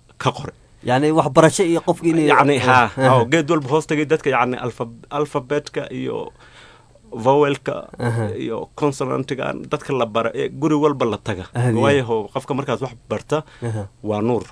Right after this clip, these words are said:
Speaker 2: Aad iyo
Speaker 1: Ah, Ingiriiska saas kuma maaha.
Speaker 2: Aad
Speaker 1: Yacni,
Speaker 2: iyo
Speaker 1: maskax wax fahantay
Speaker 2: Yay noqonaysaa.
Speaker 1: ay, ay noqonay.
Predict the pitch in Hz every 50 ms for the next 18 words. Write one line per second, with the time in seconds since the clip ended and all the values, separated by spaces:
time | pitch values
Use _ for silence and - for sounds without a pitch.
0 | - - - - 117 104 98 101 98 95 101 104 101 107 104 113 123 113 - 104
1 | 104 107 92 92 85 - - 107 98 87 87 85 78 85 107 113 107 101 104 104
2 | 98 92 98 - - - 113 104 - - 127 120 131 123 117 110 - - 101 92
3 | 90 87 - 139 143 - - 117 113 110 110 107 107 104 101 - - 107 95 95
4 | 95 104 104 101 98 101 104 101 101 98 90 110 107 92 85